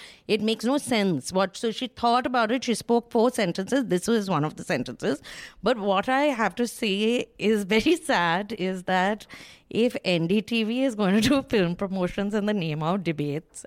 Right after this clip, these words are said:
and right after that, Chetan Bhagat after that <laughs> tweeted, "First on N D T V, We the People, then on Kapil Sharma's show."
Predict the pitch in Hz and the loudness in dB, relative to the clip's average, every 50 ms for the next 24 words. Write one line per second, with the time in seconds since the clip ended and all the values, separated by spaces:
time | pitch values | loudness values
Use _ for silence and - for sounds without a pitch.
0 | - 180 180 180 190 175 160 151 180 - 208 165 156 - 180 160 160 180 220 233 | -4 -2 -2 0 0 0 0 0 0 2 0 0 0 0 -2 0 0 0 0 0
1 | 226 - - - - - - - - - _ _ - - 226 208 - 269 269 285 | -4 -10 -16 -16 -16 -18 -20 -20 -20 -20 _ _ -2 0 0 2 2 2 2 2
2 | 269 240 233 190 170 208 214 - 202 170 160 - 196 180 196 202 262 - - 277 | 2 2 2 2 2 2 2 2 2 0 0 0 0 0 2 2 2 2 2 2
3 | 320 254 233 311 - 466 571 - _ - - 320 240 220 - 226 226 262 381 - | 2 2 2 0 0 -2 -4 -6 _ -2 0 0 0 0 2 2 2 2 0 -2
4 | - - - - - - - _ _ _ - - 294 330 359 392 - - 392 349 | -6 -20 -20 -20 -20 -20 -20 _ _ _ -2 0 2 2 2 2 2 2 2 4
5 | 339 302 - 226 226 233 226 254 240 - 277 247 254 262 214 208 226 233 214 247 | 2 2 2 2 2 2 2 0 0 0 0 0 0 0 0 0 0 0 0 0
6 | - - 202 196 - 254 294 359 277 190 233 254 302 349 311 285 285 269 - 254 | 0 0 0 0 2 2 2 2 2 2 2 2 4 4 2 2 0 0 0 -2
7 | - - - 247 262 - - 233 196 196 190 196 196 - - - 214 170 143 - | 0 2 2 0 2 2 2 0 2 2 2 2 0 0 0 0 2 2 0 0
8 | - | -4